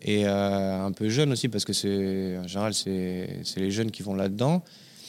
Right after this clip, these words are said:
Avec Cynthia et tout, on a, elle était attachée avec ce projet-là. Moi aussi, Cynthia, c'est, qui s'occupe un peu de, de la communication ici à l'hôtel et tout. Et, euh, c'est vrai que moi, ça me chauffait. Et, euh,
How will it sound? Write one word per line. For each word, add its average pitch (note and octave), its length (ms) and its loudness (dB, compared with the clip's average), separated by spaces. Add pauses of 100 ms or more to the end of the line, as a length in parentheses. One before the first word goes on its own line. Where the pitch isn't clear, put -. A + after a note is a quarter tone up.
(200)
Avec G#2 340 4
Cynthia G#2+ 400 4
et A#2 60 6
tout, B2+ 140 2
on B2 200 4
a, G2+ 960 2
elle A2+ 180 4
était G#2+ 160 2
attachée G#2 360 4
avec G2+ 100 2
ce A2 120 0
projet-là. G#2+ 560 2
Moi A2+ 160 4
aussi, B2+ 220 2
Cynthia, A2+ 360 2
c'est, G2+ 580 0 (640)
qui - 60 -2
s'occupe A2+ 320 2
un A2+ 80 4
peu B2 180 4
de, G2+ 1120 4
de F#2+ 100 0
la G#2 120 4
communication B2 600 4
ici A#2+ 220 6
à A#2+ 60 6
l'hôtel A#2 320 6
et A#2 80 6
tout. E3+ 220 8
Et, A2 260 8
euh, G#2+ 280 6
c'est B2 140 4
vrai D3+ 80 6
que D3 80 0
moi, C#3 80 6
ça B2+ 120 4
me A#2+ 40 4
chauffait. C#3+ 600 6
Et, A#2 60 6
euh, G#2+ 340 6